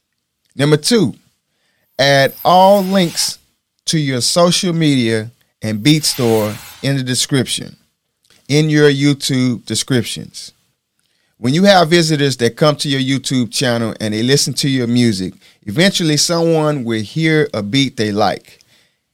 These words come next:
Immediately, they're going to think, "Where can I find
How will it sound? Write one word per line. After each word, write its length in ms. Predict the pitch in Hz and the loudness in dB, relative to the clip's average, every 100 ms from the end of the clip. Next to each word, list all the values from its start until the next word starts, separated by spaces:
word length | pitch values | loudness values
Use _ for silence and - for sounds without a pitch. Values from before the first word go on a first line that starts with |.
| _ | _
Immediately, 880 | 98 101 190 247 214 147 127 120 123 123 _ _ _ | -8 0 4 4 4 2 2 0 -2 -8 _ _ _
they're 160 | - 127 | -2 0
going 260 | 131 147 139 | 2 0 0
to 140 | 135 | -4
think, 420 | - 160 147 - | 0 0 0 -2
"Where 220 | 139 196 | 0 0
can 240 | 208 196 175 | 0 -2 -2
I 180 | 165 165 | 0 -2
find 720 | - 180 175 170 160 156 | -2 -2 0 2 2 0